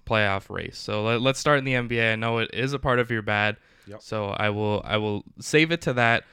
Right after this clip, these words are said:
Speaker 2: Okay.
Speaker 1: But I will talk about LeBron James because he was a part of that Lakers loss to the Raptors
Speaker 2: Yep.
Speaker 1: yesterday. And he's out tonight, ankle soreness. He left that Raptors game and, uh,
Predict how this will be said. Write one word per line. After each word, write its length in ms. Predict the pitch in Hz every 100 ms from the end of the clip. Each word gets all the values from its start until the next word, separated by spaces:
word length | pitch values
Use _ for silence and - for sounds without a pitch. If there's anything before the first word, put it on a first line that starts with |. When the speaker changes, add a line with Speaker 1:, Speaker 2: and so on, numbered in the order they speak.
| -
Speaker 2:
Okay. 260 | 104 98 98 _
Speaker 1:
But 100 | 113
I 80 | 110
will 140 | 110
talk 280 | - 107 104
about 200 | 117 107
LeBron 340 | 110 120 120 123
James 460 | 151 92 - - -
because 340 | - - 98
he 80 | 107
was 140 | 98
a 60 | 95
part 220 | 104 107
of 100 | 107
that 180 | 107 92
Lakers 340 | 107 104 104
loss 240 | 107 101 101
to 80 | -
the 60 |
Raptors 720 | 104 117 - 117 113 - -
Speaker 2:
Yep. 100 | 135
Speaker 1:
yesterday. 480 | 123 - 123 120 120 - - - - - - -
And 540 | 123 120 120 117 - - -
he's 160 | 120
out 160 | 139 -
tonight, 400 | 135 117 120 -
ankle 320 | 117 117 120
soreness. 400 | 113 117 113 110
He 280 | - 107 107 -
left 300 | 113 113 -
that 160 | 107 101
Raptors 360 | 101 - 107
game 380 | - 104 107 107 - -
and, 500 | 107 104 104 101 98 -
uh, 340 | - 104 98